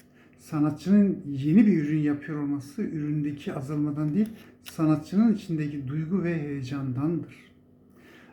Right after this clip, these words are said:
Zanatkar eserini yaratırken belli bir plan ve program izler. Eserini yaratmaya başlayan sanatçının genellikle sonuç hakkında kesin bir bilgisi yoktur.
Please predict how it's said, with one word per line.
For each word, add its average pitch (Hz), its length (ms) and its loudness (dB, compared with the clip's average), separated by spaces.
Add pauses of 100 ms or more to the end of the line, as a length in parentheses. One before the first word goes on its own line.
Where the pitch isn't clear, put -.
(340)
Zanatkar 214 500 4
eserini 190 420 2
yaratırken 160 640 -4
belli 156 260 -4
bir 170 180 -6
plan 175 600 -4 (220)
ve 139 140 -8
program 147 840 -4 (100)
izler. 123 400 -12 (1080)
Eserini 165 420 -2
yaratmaya 151 420 0
başlayan 139 300 -6
sanatçının 143 480 -6
genellikle 143 480 -4
sonuç 175 340 -6
hakkında 156 460 -6
kesin 202 380 0
bir 160 180 0
bilgisi 147 340 -4
yoktur. - 500 -4